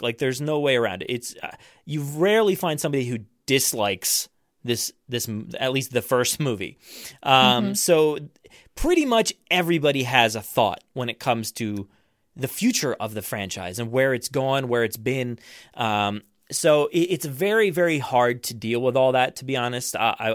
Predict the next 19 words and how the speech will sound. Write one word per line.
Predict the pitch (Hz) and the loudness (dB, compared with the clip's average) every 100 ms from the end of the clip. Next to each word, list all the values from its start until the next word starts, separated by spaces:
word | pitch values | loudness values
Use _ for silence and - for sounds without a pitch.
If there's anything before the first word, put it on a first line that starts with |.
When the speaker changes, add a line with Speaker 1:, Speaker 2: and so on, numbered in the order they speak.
| 113 | 0
Speaker 1:
I | |
will | 110 113 107 | -2 -2 -4
definitely | 110 113 120 107 | -2 -2 -2 -6
say | 101 113 101 | -4 -2 0
that, | 110 131 - - - - | 2 0 -4 -20 -20 -4
um, | 113 107 107 101 | 0 2 2 0
because, | 101 117 147 123 117 113 113 - - | -6 -6 0 4 4 2 -2 -4 -8
you | - 127 | -8 -4
know, | 120 110 - | -2 -4 -8
he | 120 123 | -4 0
asked | 117 117 113 | 0 0 0
about, | 113 - | 2 2
uh, | 107 104 101 101 110 - _ | 0 2 2 -2 -6 -18 _
the | - 113 | -8 -6
difficulties | 117 123 - 120 107 107 | -4 -6 -8 -8 -8 -8
on, | 104 - | -10 -6
on | 110 104 | -6 -4
managing | 110 127 113 107 | -4 -4 -8 -10
fandoms. | - 160 196 104 92 | -6 -4 -4 -4 -8